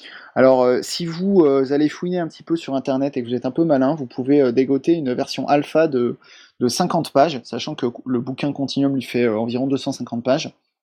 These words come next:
Donc, euh, c'est un peu la même chose, hein, il y a un glossaire, il y a des règles de voyage. Alors, comme je le disais tout à l'heure, hein, les narcissistes, eux, il y a, il y a, ils croient aux univers parallèles, donc eux, euh, c'est pas du voyage dans le temps, c'est du voyage dans des uni-, dans un, d'un univers parallèle à un autre.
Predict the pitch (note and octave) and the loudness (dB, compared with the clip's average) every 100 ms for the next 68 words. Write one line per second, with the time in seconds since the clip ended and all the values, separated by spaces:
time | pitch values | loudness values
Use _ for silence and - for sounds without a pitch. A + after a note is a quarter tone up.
0 | _ _ _ _ _ - C3 D3 - C#3+ | _ _ _ _ _ -6 -2 0 4 4
1 | C3 - - - _ - _ - C#3 C3 | 4 -2 -20 -20 _ -20 _ 0 2 4
2 | G#3 E3+ D#3 - F3+ F3 D3+ D#3 C#3 C#3 | 4 4 -4 2 2 2 -2 -4 -4 -4
3 | B2+ C#3+ - D3 F3+ D3+ - _ _ _ | -2 -4 0 0 0 -2 -8 _ _ _
4 | C3+ C#3 C3+ C3+ D#3+ D3+ D3 C3 D#3 D#3+ | 2 2 4 2 0 2 0 2 2 2
5 | C#3 C3 - C#3+ D3+ C#3 C#3+ D3 D#3+ D#3+ | 0 -2 -4 -2 0 0 -4 0 2 4
6 | C3 B2+ C3+ - D3 F3+ - D3 C3+ B2 | 4 2 0 -2 -4 -4 -2 0 2 2
7 | A#2 A#2 G#2+ F#2 - C3 - D#3 D3+ C3 | 2 -2 -4 -8 -12 -12 0 2 2 0
8 | C#3 C3+ C#3+ C#3 D3+ D#3 C3+ - E3+ F3 | -2 0 2 2 2 0 -2 4 4 4
9 | E3 _ _ _ A#2+ A#2+ - C3+ E3 F3 | 0 _ _ _ -6 -6 -4 -2 0 2
10 | D#3+ D3 C#3+ D3+ D#3+ - A#2+ A#2+ C#3+ D#3 | 0 0 -2 -2 -4 -4 -6 2 2 2
11 | C3+ B2 A#2+ A#2+ D#3 C#3 C3+ B2+ B2 A#2+ | -2 -6 -4 -2 -4 -2 -2 0 0 0
12 | A#2+ A#2 A2 C3+ E3+ F#3 E3+ E3 D3 D3+ | -2 -2 0 2 4 4 2 2 2 2
13 | C#3+ B2+ C3+ E3 | 2 2 0 -2